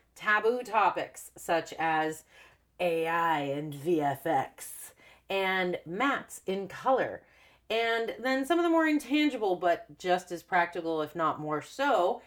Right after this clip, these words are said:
uh, work-life balance in post. Does it exist? Is it a thing? Where does one find it? Where does one sign up? And then also the shh, diversity in post. <laughs> What is that about? Does it exist?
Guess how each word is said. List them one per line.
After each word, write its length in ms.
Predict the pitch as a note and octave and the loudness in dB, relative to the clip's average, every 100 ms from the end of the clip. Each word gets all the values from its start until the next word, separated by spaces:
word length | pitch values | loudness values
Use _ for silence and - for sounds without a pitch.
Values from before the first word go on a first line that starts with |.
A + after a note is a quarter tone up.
| - - - | -20 -20 -4
uh, 240 | F#3 F#3 - - | 2 2 2 -4
work-life 560 | G3+ A#3 A#3 G#3+ G3+ F#3+ | -2 -2 0 -2 -2 -2
balance 360 | F#3+ F#3+ G3 F#3 | 0 0 -2 -6
in 120 | F3 | -6
post. 380 | - G3+ B2+ - | 0 0 0 -4
Does 200 | C3+ C3 | -6 -4
it 100 | C3 | -8
exist? 500 | - F#3+ E3+ - B2+ | -4 -4 -4 -4 -10
Is 140 | A#2+ | -4
it 60 | B2 | -4
a 60 | |
thing? 400 | B2+ F#3+ F3 A#2+ | -2 -2 -2 -2
Where 160 | A#2+ F#3 | -2 -2
does 200 | G3+ G3 | -2 -6
one 180 | A3 G#3+ | -6 -6
find 340 | - B3 G3+ | -6 -6 -6
it? 120 | - - | -8 -10
Where 160 | D#3 | -8
does 160 | B2 C3 | -6 -4
one 220 | D#3 F3 | -4 -4
sign 260 | F3 G3+ A3+ | -2 -2 0
up? 300 | A3+ - - - - - | 0 -2 -12 -20 -20 -6
And 140 | C4+ | 0
then 120 | D4 C#4+ | 2 2
also 540 | C#4+ E4+ E4+ G#3 F#3 | 2 2 2 0 0
the 280 | F3 F3+ C#3+ | 0 -2 -2
shh, 960 | - - - - - - - - - - _ _ _ - _ _ _ - | -6 -8 -6 -8 -8 -10 -12 -16 -20 -20 _ _ _ -20 _ _ _ -6
diversity 880 | F3+ C3+ F3+ D4+ - - E3+ D#3+ D3+ | -6 -2 2 2 2 0 0 0 -2
in 200 | C#3+ C3+ | -4 -8
post. 1000 | - C4+ D#4+ E3 D3 - - - - A#3 | -6 2 4 4 0 -10 -12 -14 -10 -8
<laughs> 60 | F#3 - - - _ | -10 -14 -20 -20 _
What 460 | D#3+ E3+ A#3+ C#4 | -10 0 0 0
is 140 | G#3+ G3 | -4 -4
that 240 | G3 A#3 | 0 0
about? 500 | F#3 D3 F3 - _ - | 0 0 -2 -2 _ -4
Does 180 | C#3 | -4
it 80 | E3 | -4
exist? 600 | A3 G#3+ E4+ C4+ - - | -6 -2 0 2 0 -10